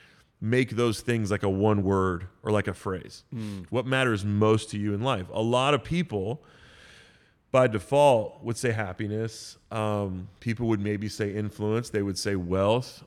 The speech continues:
Speaker 1: uh, success. Um, I don't know what other words that, that people would throw out there, but by default, we all have things in our mind that matter most to us.
Speaker 2: Do you think,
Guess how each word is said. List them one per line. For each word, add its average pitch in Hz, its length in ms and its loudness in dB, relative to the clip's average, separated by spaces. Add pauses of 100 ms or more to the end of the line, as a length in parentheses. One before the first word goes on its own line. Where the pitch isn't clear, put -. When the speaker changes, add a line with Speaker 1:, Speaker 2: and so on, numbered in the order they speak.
Speaker 1:
uh, 92 420 -4
success. - 1080 -6 (600)
Um, 101 460 -4
I 107 80 -2
don't 123 140 2
know 120 100 4
what 117 200 4
other 107 180 4
words 107 560 0
that, 98 380 -4
that 98 280 -4
people 104 300 -6
would 98 180 -4
throw 95 260 -4
out 123 260 -2
there, 92 200 -6
but 90 160 -6
by 110 180 0
default, 98 580 -2
we 110 120 0
all 110 340 -2
have 110 300 -4
things 104 360 -4
in 95 100 -2
our 87 140 -2
mind 98 720 0 (680)
that 98 300 -2
matter 104 480 -2
most 98 400 -2
to 87 160 -10
us. - 260 -16
Speaker 2:
Do 120 120 -10
you 127 120 -6
think, 127 520 -12